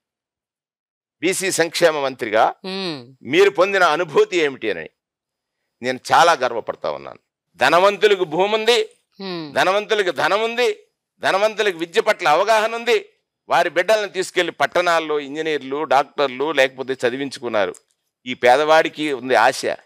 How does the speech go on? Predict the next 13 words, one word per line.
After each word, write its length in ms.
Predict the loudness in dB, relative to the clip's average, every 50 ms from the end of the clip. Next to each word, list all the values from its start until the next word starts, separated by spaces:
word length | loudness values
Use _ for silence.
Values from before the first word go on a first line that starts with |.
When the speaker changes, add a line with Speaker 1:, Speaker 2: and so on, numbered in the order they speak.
| -12
Speaker 1:
ఈ 100 | -10 -8
పేద 220 | -6 -2 -2 -2 -2
తల్లికి 520 | -2 -2 -2 -2 -2 -2 -4 -2 -2 -2
ఉంది 240 | -2 -2 -2 -2 0
ఆశ, 280 | 0 0 0 -2 -2 -4 -6 -8 -6 -8
ఈ 120 | -8 -6
పేద 220 | -2 0 0 0 0 0 -2
తండ్రికి 380 | -2 -2 -2 -2 0 0 0
ఉంది 240 | 0 -2 -4 -4 -2
ఆశ. 300 | 0 2 2 2 0 0 -2 -2 -4 -6 -8 _ -4
అది 160 | -2 -2 -2
తీరకపోవడానికి 800 | -2 0 2 2 2 0 -2 0 0 0 2 2 0 -2 -4 -4 0
కారణం 440 | 2 2 2 2 2 0 -2 -2